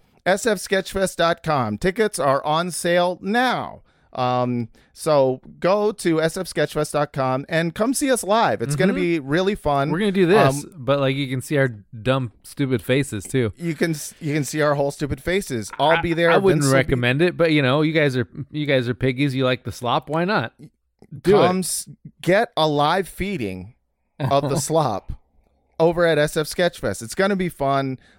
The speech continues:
Speaker 1: Uh, I'm gonna be there. Vince is gonna be there. Brent Flyberg, our producer, is gonna be there.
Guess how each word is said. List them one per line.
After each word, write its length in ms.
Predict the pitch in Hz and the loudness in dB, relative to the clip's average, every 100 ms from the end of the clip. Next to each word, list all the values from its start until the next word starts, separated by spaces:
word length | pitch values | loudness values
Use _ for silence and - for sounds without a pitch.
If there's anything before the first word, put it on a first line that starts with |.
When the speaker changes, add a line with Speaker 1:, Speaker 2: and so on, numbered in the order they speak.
| - | -6
Speaker 1:
Uh, 440 | 131 123 120 113 - | -2 0 2 0 0
I'm 120 | 160 | -2
gonna 120 | 180 175 | -2 -2
be 100 | 165 | 0
there. 200 | 160 143 | 0 0
Vince 220 | 147 147 | -2 -6
is 80 | 135 | -6
gonna 160 | 147 | -4
be 120 | 139 139 | -2 2
there. 220 | 139 135 | 2 2
Brent 340 | 120 143 - | 2 0 -2
Flyberg, 520 | 139 143 135 143 135 - | 0 0 2 0 -4 -4
our 120 | 127 | -6
producer, 400 | - 123 143 147 | -4 -4 -4 -4
is 120 | 139 | -6
gonna 180 | 143 139 | -4 -4
be 160 | 135 139 | -4 -2
there. 320 | 135 135 | 2 2